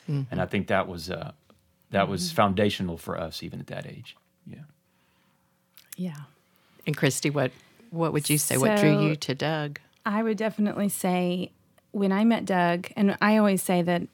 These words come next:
Speaker 3: he always said he would see me on campus. I would say I didn't see him on campus, although looking back, I can actually remember times of meeting him, but I think, I think the Lord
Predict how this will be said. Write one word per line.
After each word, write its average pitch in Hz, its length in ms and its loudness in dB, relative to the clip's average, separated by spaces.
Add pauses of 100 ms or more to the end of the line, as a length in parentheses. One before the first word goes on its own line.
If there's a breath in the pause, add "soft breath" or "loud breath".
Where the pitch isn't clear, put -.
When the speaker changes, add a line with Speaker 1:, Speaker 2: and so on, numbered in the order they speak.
(300)
Speaker 3:
he 196 240 0
always 185 160 4
said 190 140 -2
he 185 120 0
would 190 140 -4
see 190 120 0
me 180 100 6
on 170 120 4
campus. - 600 0
I 196 140 2
would 190 160 2
say 185 160 2
I 190 120 2
didn't 190 340 2
see 190 120 0
him 180 80 4
on 175 120 2
campus, 180 440 -2
although 202 300 6
looking 190 400 2
back, 175 220 0
I 185 80 -4
can 185 120 -2
actually 190 260 0
remember 185 280 4
times 185 300 0
of 180 80 0
meeting 180 240 4
him, 170 60 2
but 175 80 0
I 175 40 0
think, 190 340 -4
I 196 60 -6
think 214 200 0
the 202 120 2
Lord 180 320 2